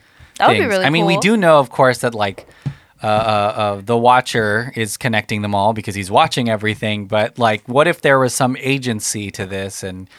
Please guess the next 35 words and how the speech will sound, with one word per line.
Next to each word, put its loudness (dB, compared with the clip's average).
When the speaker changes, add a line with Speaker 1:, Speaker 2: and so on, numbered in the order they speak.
Speaker 2:
Captain -2
Carter 2
wants -2
to -4
help -2
save -2
the 0
zombies 0
or -6
something? -10
They 0
don't 6
Speaker 1:
Mm-hmm. 4
Speaker 2:
need 2
it, 2
obviously, 2
'cause -6
there's -2
infinite -4
universes, -4
but -8
that 2
would 2
be 0
something 0
I 2
wouldn't -2
be -2
expecting -6
from -8
this -12
show. -8
Speaker 1:
Yeah. -6
Speaker 2:
But, -4
yeah, 0